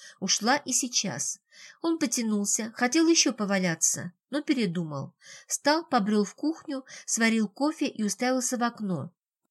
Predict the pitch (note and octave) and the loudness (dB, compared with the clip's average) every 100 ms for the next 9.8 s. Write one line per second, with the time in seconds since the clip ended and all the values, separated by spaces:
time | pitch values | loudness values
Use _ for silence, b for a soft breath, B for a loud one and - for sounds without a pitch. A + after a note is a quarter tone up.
0 | _ - C4 D#4+ D4+ D4 B3+ B3+ F4 F4 | _ -2 4 4 2 2 2 4 2 4
1 | C#4+ B3 A#3 - G#3+ G3+ G#3 A3+ A3+ A3+ | 2 2 -2 -2 -2 0 -2 0 0 2
2 | G3+ E3+ E3+ - B B B A3 B3 C4 | 0 0 -4 -8 B B B 0 2 4
3 | A3+ B3+ A#3 A3+ A3+ A3 - G3+ G3 G#3 | 4 2 2 0 -2 2 2 2 2 0
4 | F3 G3+ G3 G3+ - G3 - G3+ G3+ - | 2 -2 2 0 0 -4 -2 0 2 2
5 | - - G3+ E3 D#3 D#3+ B B B G3 | 4 2 2 -2 -4 -8 B B B -2
6 | - D4+ D#4+ D#4+ - B3+ G3+ F3+ D3+ D3+ | 2 2 4 2 2 2 2 0 -6 -8
7 | _ _ b b F#3+ G3 - E4 D#4+ D#4+ | _ _ b b 0 4 4 4 4 4
8 | D#4+ C4+ A3 - D#3 B2+ - B3 - D#4+ | 2 0 -2 -4 -8 -8 -4 -2 2 2
9 | G3+ F#3+ F#3+ F3+ F3+ D3+ - - | 2 -2 -2 -2 -2 -4 -6 -14